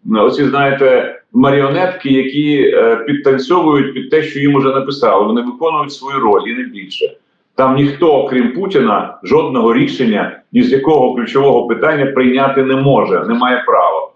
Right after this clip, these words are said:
тому що за це буде покараний. Е, тому чи це буде Мединський, чи це буде, е, е, будь-хто інший, значення немає. Ще більше мене, е, знаєте, пане Олександре,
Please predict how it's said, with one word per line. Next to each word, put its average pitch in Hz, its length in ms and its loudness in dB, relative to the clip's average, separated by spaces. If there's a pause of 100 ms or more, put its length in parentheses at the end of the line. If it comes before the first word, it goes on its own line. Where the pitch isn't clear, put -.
(140)
тому 117 160 4
що 113 120 0
за 107 80 -2
це 131 120 0
буде 117 200 2
покараний. - 680 -2 (600)
Е, 110 120 2
тому 175 320 2
чи 190 120 -2
це 190 140 0
буде 185 200 -2
Мединський, 123 580 2
чи - 60 -8
це 156 80 0
буде, 160 520 2
е, 131 460 0 (220)
е, 120 200 2
будь-хто 170 440 0
інший, 120 720 2
значення 160 480 -4
немає. - 460 0 (380)
Ще - 180 -2
більше 180 320 2
мене, 147 440 0 (160)
е, 110 100 2
знаєте, 139 680 2
пане 123 120 -2
Олександре, 120 580 0